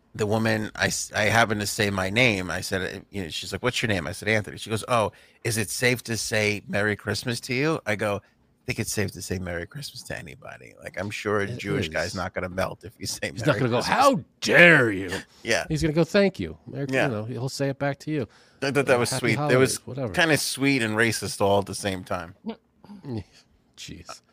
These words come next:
Speaker 1: Um,
Speaker 2: What the hell were you doing at the post office?
Speaker 1: I had to
Speaker 2: Mailing
Speaker 1: send
Speaker 2: fruitcakes or something?
Speaker 1: Yeah, it was mailing fruitcakes <laughs> out.
Speaker 2: All right.
Speaker 1: I was sending Austin pictures of your wife just to see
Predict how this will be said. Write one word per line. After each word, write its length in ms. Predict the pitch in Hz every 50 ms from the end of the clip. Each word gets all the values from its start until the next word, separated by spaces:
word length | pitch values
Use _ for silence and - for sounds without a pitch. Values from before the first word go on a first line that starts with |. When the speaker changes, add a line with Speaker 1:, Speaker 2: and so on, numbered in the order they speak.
| -
Speaker 1:
Um, 380 | - 107 107 104 104 101 107 101 87 - - -
Speaker 2:
What 140 | - 113 -
the 80 | 117
hell 140 | 117 123 127
were 60 | 127 117
you 100 | 107 95
doing 200 | 98 110 120 120
at 100 | 104 -
the 80 | 87
post 360 | - - 92 107 123 - -
office? 400 | 80 76 73 - - - - - - _ _ _ _ _ _ _ _ -
Speaker 1:
I 140 | - 92 110
had 80 | 123
to 100 | 120 123 113
Speaker 2:
Mailing 120 | 95 98
Speaker 1:
send 320 | 104 113 110 113 107 95 - _ _ _ _ _ _ _ _ _ - -
Speaker 2:
fruitcakes 600 | - 117 107 - - 135 123 120 - - - -
or 80 | 123
something? 340 | 113 - 127 123 - 127 117 - - _
Speaker 1:
Yeah, 180 | - 123 147 131
it 40 | 120
was 120 | 123 117
mailing 300 | 127 123 113 113 113 110
fruitcakes 580 | 98 92 107 101 - - 71 73 107 110 110 - -
<laughs> 60 | - -
out. 80 | 120 - _ _ - - 90
Speaker 2:
All 100 | 90 101 95
right. 160 | 85 78 85 - _ _ _ _ _ _ _ _ _ _ _ _ _ _ _ _ _ - - - - - - -
Speaker 1:
I 100 | 113 120
was 200 | 120 117 117 110
sending 840 | - - 139 135 147 151 143 123 113 101 101 98 95 95 95 92 - - -
Austin 600 | 110 113 120 120 113 - - 98 90 80 90 95
pictures 360 | - 110 95 - - 98 92
of 140 | 92 92 85
your 140 | 78 85 82
wife 320 | 90 90 90 76 60 - - _ _ _
just 240 | - 82 90 95 - -
to 80 | 98
see 640 | - - - 92 87 82 67 69 80 76 82 107 -